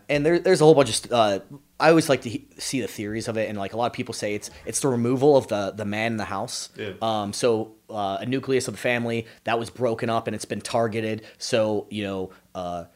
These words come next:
Speaker 1: a stay-at-home mom who has to raise kids, she now has to work. So now who's raising your kids? It's the, it's the culture, it's,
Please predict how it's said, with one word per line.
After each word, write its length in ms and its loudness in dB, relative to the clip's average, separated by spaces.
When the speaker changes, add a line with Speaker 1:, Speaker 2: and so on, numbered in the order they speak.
Speaker 1:
a 60 -10
stay-at-home 500 0
mom 260 0
who 320 -4
has 220 -2
to 80 -6
raise 200 -2
kids, 460 -2
she 180 -2
now 160 2
has 120 2
to 80 0
work. 340 0
So 160 -4
now 180 2
who's 400 0
raising 260 0
your 100 -2
kids? 340 0
It's 260 -4
the, 520 -2
it's 180 -6
the 60 -8
culture, 560 4
it's, 300 -4